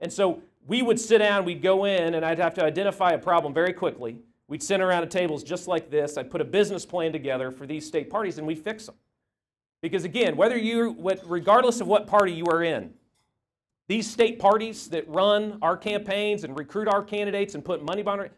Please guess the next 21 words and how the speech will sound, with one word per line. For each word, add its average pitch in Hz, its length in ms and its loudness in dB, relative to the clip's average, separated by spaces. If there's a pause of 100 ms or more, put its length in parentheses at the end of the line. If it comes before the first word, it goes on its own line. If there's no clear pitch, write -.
(140)
they 226 120 6
are 240 100 6
small 214 280 2
businesses. - 600 -4
I - 540 -20
mean, 160 40 -6
the 165 60 0
Florida 247 380 4
G 196 200 0
O - 40 2
P 226 200 -2
is 220 100 -4
about 175 140 2
a - 40 -2
twenty 202 260 -4
million 185 280 -4
dollar 165 220 4
a 147 40 -4
year 160 180 0
operation, 143 520 -2
folks, - 420 -16